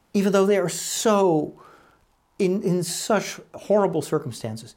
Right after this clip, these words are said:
they do take care of themselves. And they,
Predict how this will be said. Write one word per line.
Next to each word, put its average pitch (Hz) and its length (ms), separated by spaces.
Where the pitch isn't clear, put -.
they 147 120
do 170 260
take 156 260
care 147 220
of 127 120
themselves. 123 640
And 151 120
they, 165 260